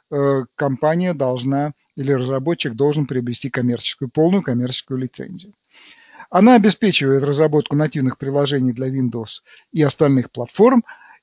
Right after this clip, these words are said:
и, э, соответственно, с-, э, соответствует редакции Professional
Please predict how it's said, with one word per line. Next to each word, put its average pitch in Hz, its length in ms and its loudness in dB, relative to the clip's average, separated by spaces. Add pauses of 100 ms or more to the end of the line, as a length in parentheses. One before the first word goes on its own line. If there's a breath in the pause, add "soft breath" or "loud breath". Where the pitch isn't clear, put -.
(140)
и, 233 320 4 (280)
э, 147 960 4
соответственно, 202 720 -2
с-, - 180 -16 (140)
э, 160 360 -6 (260)
соответствует 196 720 2
редакции 151 500 2
Professional 180 600 -2